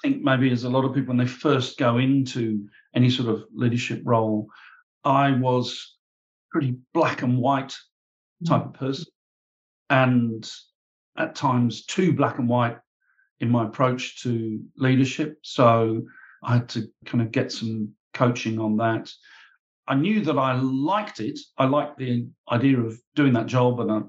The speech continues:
and I liked the idea of trying to develop people. But, you know, I had a few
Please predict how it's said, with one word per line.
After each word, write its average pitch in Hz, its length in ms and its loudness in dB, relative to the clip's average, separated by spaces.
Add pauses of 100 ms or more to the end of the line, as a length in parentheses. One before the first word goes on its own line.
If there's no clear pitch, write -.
and 110 100 0
I 113 60 2
liked 123 320 0
the 123 100 -2
idea 117 340 2
of 107 140 -4 (500)
trying 123 140 6
to 107 80 2
develop 113 420 0
people. 104 400 -4
But, 117 300 0
you 131 160 -2
know, 117 100 2
I 117 60 2
had 135 120 4
a 117 60 0
few 120 400 2